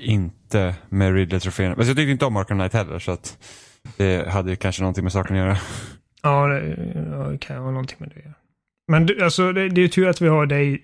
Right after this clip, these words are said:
Speaker 2: som är vår ständiga källa till, liksom, scoops på nya spel.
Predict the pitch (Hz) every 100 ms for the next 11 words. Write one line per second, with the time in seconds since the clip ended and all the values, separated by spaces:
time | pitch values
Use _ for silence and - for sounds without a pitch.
0 | _ - 147 139 127 135 131 131 - -
1 | 143 123 120 131 135 - - 143 120 123
2 | - 135 127 131 - 127 123 127 - -
3 | 143 135 - - 135 139 131 123 - 127